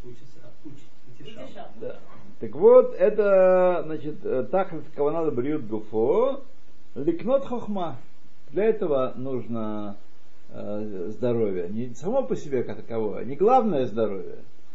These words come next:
Speaker 3: а здоровье очень важное, но для того, чтобы познать Всевышнего. Векен шеиса асек ликнот амамон. И когда человек занимается приобретением средств,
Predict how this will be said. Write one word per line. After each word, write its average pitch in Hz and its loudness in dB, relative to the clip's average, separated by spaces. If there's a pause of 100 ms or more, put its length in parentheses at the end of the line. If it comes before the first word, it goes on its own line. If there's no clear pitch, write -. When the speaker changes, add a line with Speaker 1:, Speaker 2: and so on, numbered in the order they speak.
(220)
Speaker 3:
а 110 -2
здоровье 131 2
очень 123 2
важное, 110 -2 (600)
но 123 -4
для 127 -4
того, 220 2
чтобы 226 6
познать 220 0
Всевышнего. 202 -2 (840)
Векен 233 4
шеиса 180 0
асек 208 4
ликнот 170 -2
амамон. 135 -2
И - -6
когда 165 0
человек 147 -2
занимается 127 -4
приобретением 117 -4
средств, 98 -6